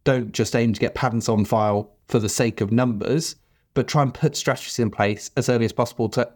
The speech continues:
understand what I P you're generating, and then identify what is gonna be the most important I P for your startup going forward, and what is the best way to protect that.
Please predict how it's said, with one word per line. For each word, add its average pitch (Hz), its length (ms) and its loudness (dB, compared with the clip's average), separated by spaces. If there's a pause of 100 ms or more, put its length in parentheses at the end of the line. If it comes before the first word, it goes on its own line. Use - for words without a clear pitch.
understand 127 680 2
what 98 100 2
I 101 140 2
P 104 120 -4
you're 98 120 2
generating, - 680 -2 (540)
and 123 100 2
then 117 100 4
identify 117 560 2
what 127 260 0
is 117 120 2
gonna 123 180 0
be 113 100 0
the 107 60 -6
most 123 220 0
important 143 680 0
I 107 200 0
P 110 280 0
for - 160 -6
your 113 400 2
startup - 540 -2
going 107 260 2
forward, 92 480 0
and 117 300 2
what 98 80 4
is 113 100 0
the 117 80 0
best - 380 -2
way 98 180 2
to 98 140 -4
protect - 460 -4
that. - 260 -4